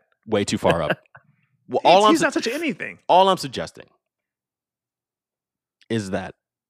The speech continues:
Speaker 1: there is possibly
Speaker 2: Look, it's
Speaker 1: some extra stream of income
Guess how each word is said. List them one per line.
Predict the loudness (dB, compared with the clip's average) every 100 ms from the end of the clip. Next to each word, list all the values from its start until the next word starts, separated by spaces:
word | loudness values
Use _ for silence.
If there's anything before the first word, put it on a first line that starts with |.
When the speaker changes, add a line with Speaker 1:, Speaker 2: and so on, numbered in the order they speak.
| -4
Speaker 1:
there | 0 2
is | 4 2 2 -4 -10 _ _ _ _ _ -16
possibly | -2 0 0 -2 -4 -8 -14 _ _ _ _ _
Speaker 2:
Look, | -16 -14 -14
it's | -12 0
Speaker 1:
some | 4 4 0 -10 0
extra | 0 0 -6 2 6 6 6 2 _
stream | -10 -6 -2 2 2
of | 0
income | 0 0 0 -4 -4 -6